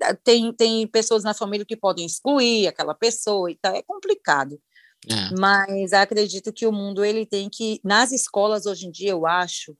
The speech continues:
Speaker 1: que não é tipo, "Ah, a posição gay tem que ser feita assim, assim." Não, isso não.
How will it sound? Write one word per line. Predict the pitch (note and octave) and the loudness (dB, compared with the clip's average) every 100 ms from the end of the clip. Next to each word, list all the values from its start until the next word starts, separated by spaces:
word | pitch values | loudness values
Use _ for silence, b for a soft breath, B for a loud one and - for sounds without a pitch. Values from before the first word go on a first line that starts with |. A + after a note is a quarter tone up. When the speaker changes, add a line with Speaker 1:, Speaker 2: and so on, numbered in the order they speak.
| _ _ _ _ _ _ | _ _ _ _ _ _
Speaker 1:
que | - G#3+ G#3 G3+ G3+ - | 0 2 2 2 -2 0
não | G#3 G#3+ A#3 | 2 4 4
é | D#4 E4+ C#4 A3+ G3 | 4 6 6 6 4
tipo, | - A3+ G#3+ G3+ | -2 -6 -6 2
"Ah, | A3 B3 A3 | 6 8 6
a | |
posição | - A#3+ A#3 A3+ A#3+ A#3 | 4 -2 -2 -6 -6 -4
gay | G3+ B3+ A#3 | -2 0 0
tem | F#3+ G#3+ | -2 -8
que | - | -6
ser | B3 | -6
feita | - A#3+ A3 | -2 0 0
assim, | - B3+ | -2 -4
assim." | - - | -4 -4
Não, | G#3+ G3+ D#3 | 0 2 0
isso | F3 A3 - | 0 -2 -2
não. | B3+ A#3+ F3+ | 0 2 2